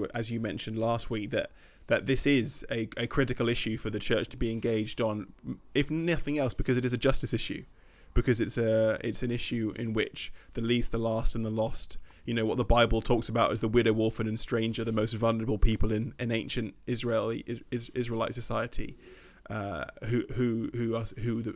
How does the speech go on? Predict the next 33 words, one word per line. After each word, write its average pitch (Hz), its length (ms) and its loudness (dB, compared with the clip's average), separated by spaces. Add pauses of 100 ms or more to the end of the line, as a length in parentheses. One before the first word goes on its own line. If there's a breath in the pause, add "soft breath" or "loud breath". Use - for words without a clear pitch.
who 113 100 -4
we 113 120 -2
should 113 160 -2
have 113 180 -2
a 113 60 -6
special - 340 -4
concern 113 400 -4
for. 110 260 -4 (460 loud breath)
Those 131 240 8
people 117 260 2
today, 110 720 2
you 123 160 -4
could 113 160 -4
argue, 113 480 0
are, 117 240 0
are 120 220 -2
some 117 200 -4
of 113 120 -4
the 113 80 -6
people 123 340 -2
on 117 80 -4
the 113 80 -4
brunt 120 380 -4
of 113 80 -10
climate 113 320 -2
change 110 440 -2 (280 soft breath)
in 117 100 -6
the 110 80 -2
poorest 123 440 4
countries 113 340 -4
in 113 100 -2
the 113 80 0
world, 110 460 2